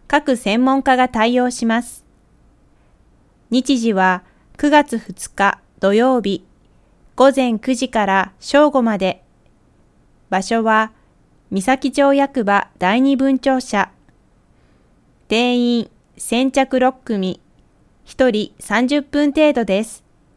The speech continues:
予約は、岡山住まいと暮らしの相談センター。電話、零八六二零六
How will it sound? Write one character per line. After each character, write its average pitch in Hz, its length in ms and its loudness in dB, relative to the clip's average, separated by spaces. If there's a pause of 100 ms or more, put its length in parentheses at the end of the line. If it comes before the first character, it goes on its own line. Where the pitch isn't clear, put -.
(1120)
予 196 80 -4
約 233 340 0
は、 220 320 2 (360)
岡 196 240 2
山 269 280 2
住 262 180 -4
ま 302 120 2
い 294 100 -2
と 226 140 -4
暮 208 180 -4
ら 240 80 0
し 254 140 -4
の 254 140 -2
相 247 280 0
談 262 220 0
セ 254 200 -4
ン 247 80 -2
タ 202 420 -2 (800)
ー。 185 40 -8
電 226 300 0
話、 220 240 0 (720)
零 240 240 0
八 269 360 -4
六 196 440 -6 (540)
二 262 280 2
零 269 260 2
六 208 460 -4